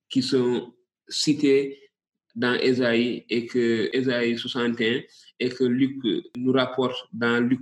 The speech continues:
quatorze, Luc quatre du moins, à partir du verset seize au, au verset trente. Jésus avait fait la lecture du prophète Ésaïe dans la synagogue de Nazareth. S'appuyant sur le texte de l'Ancien Testament,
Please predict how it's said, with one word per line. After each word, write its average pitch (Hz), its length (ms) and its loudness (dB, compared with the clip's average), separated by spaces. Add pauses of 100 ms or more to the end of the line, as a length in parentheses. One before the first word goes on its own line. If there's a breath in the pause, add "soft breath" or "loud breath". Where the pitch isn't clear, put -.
(140)
quatorze, 127 680 -2 (220)
Luc 143 280 0
quatre 135 300 0
du 127 100 2
moins, 127 200 4 (120)
à 110 80 0
partir 117 320 -4
du 117 80 -2
verset 117 300 -2
seize 117 340 0
au, 113 380 -2
au 107 140 -4
verset 107 500 -4
trente. 98 240 -4 (360 soft breath)
Jésus 139 280 2
avait 127 320 0
fait 135 400 2 (180 loud breath)
la 120 140 0
lecture 127 320 0
du 120 100 -2
prophète 123 320 -4
Ésaïe 117 420 0
dans 120 180 -2
la 117 120 0
synagogue 113 400 -2
de 113 40 0
Nazareth. 107 340 -2 (240 loud breath)
S'appuyant 143 500 0
sur 139 200 -2
le 135 140 2
texte - 300 -4
de 123 60 0
l'Ancien 123 360 -2
Testament, 117 540 -2